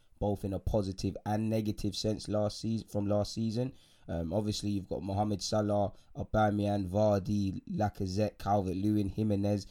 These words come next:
you know, opening their, uh, goal-scoring accounts for the season. You know, Vardy on two, Salah on three. You know, Aubameyang will get up there, but, you know, it's gonna be competition this season. Calvert-Lewin scored a serious header before I forget to mention that against Spurs.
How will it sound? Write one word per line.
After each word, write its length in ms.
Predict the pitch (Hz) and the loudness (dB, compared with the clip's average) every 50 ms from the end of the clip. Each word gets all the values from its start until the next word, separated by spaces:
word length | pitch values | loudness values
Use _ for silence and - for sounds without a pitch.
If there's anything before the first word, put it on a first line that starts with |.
| - - - _ - | -16 -20 -20 _ -6
you 140 | - 98 92 | -4 -2 0
know, 160 | 98 98 - - | 0 0 2 2
opening 440 | 113 110 - - 107 104 101 95 | 2 0 2 0 0 0 0 0
their, 260 | 98 101 101 98 95 - | 0 2 2 2 0 -2
uh, 80 | - - - - | -4 -10 -8 -2
goal-scoring 600 | - 110 113 107 - - - 107 104 95 95 95 | 0 2 2 2 0 -2 -2 0 0 0 0 -2
accounts 380 | 92 - - 104 101 92 - - | -4 -4 -2 -2 -2 -2 -4 -8
for 80 | - | -8
the 100 | 92 90 | -8 -8
season. 460 | - - - 113 104 98 90 87 90 | -6 -4 -2 -2 0 0 -2 -4 -4
You 80 | 95 92 | -4 -4
know, 240 | 92 92 92 87 90 | -4 -4 -4 -4 -2
Vardy 380 | 98 104 107 104 95 101 104 104 | 0 0 0 0 0 0 0 -2
on 100 | 101 90 | -2 -4
two, 380 | - - - 113 110 110 107 - - - - _ _ | -6 -4 -2 0 0 0 -2 -4 -8 -16 -20 _ _
Salah 480 | - - - 107 104 104 104 101 104 | -6 0 2 2 2 2 2 2 0
on 100 | 98 92 | -2 -4
three. 260 | - - - 113 113 | -6 -8 -4 -2 -2
You 120 | 110 104 101 | 0 0 -2
know, 200 | 95 95 95 85 | -2 -2 -4 -4
Aubameyang 580 | 87 92 - 113 107 107 107 104 101 98 101 | -6 -2 0 0 2 2 0 0 -2 -2 0
will 140 | 107 107 104 | -2 -2 -2
get 200 | 95 107 107 - | -2 -2 0 2
up 220 | 117 123 - 92 95 | 2 0 0 -2 -2
there, 160 | 107 110 104 | -2 -2 -2
but, 240 | - 98 104 76 87 | -2 -2 -4 -2 -2
you 140 | 104 107 | -4 -2
know, 160 | 101 107 110 110 | -2 -2 -2 -2
it's 160 | 110 107 - | -2 -2 -2
gonna 200 | - 117 117 113 | -4 -2 -2 -2
be 160 | 101 120 113 | -2 -2 -2
competition 720 | - - 113 104 - 117 - - 139 123 - - 110 107 | 0 -2 -2 0 -2 -2 -2 0 -2 -2 -2 -2 -4 -2
this 160 | 101 104 104 - | -2 -4 -4 -4
season. 480 | - - 110 101 98 131 92 90 - - - - - _ _ - - | -6 -6 -6 -6 -6 -6 -8 -10 -10 -12 -16 -20 -20 _ _ -8 -2
Calvert-Lewin 520 | - 120 120 110 110 110 117 117 113 107 | 2 2 2 2 2 0 -2 -2 -2 -2
scored 300 | 98 - - 107 107 92 | -6 -6 -6 -6 -6 -6
a 80 | 90 87 | -6 -6
serious 640 | - - - - - - 127 113 107 104 101 98 - | -6 -6 -4 -4 -2 0 0 0 0 -2 -2 -4 -4
header 240 | - 104 95 95 92 | -4 -4 -4 -4 -6
before 320 | 92 95 - - 101 95 | -8 -10 -8 -8 -8 -8
I 60 | 92 | -8
forget 340 | 92 - 98 92 92 - - - | -8 -8 -8 -8 -8 -8 -8 -8
to 80 | 98 | -6
mention 360 | 90 92 92 90 - - 87 | -6 -6 -6 -8 -10 -10 -10
that 160 | 85 85 - 92 | -10 -8 -10 -8
against 320 | 82 - 90 76 - - | -8 -8 -8 -8 -8 -12
Spurs. 380 | - - 92 90 87 - - | -10 -8 -8 -8 -8 -10 -12